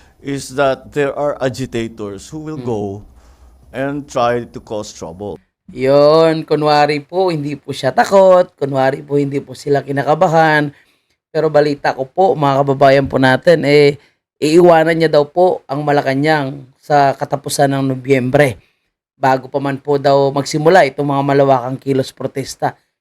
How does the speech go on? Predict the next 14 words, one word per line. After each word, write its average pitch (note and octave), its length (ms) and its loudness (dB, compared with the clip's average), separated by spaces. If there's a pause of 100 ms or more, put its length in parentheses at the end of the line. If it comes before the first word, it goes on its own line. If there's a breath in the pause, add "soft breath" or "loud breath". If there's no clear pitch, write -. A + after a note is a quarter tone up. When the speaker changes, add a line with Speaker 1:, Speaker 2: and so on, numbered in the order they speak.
(240)
Speaker 2:
Kung C#3 160 -8
hindi D#3 160 -8
ka D#3+ 160 -2
takot, E3 320 -6
dapat D3+ 400 -2
ikaw D#3+ 240 0
mismo G3 400 -8
is D3+ 160 -8
harapin D#3 480 0
mo F#3+ 320 2 (560)
yung D#3 320 -2
mga D#3 320 2
ralista D#3 640 2
at - 80 -20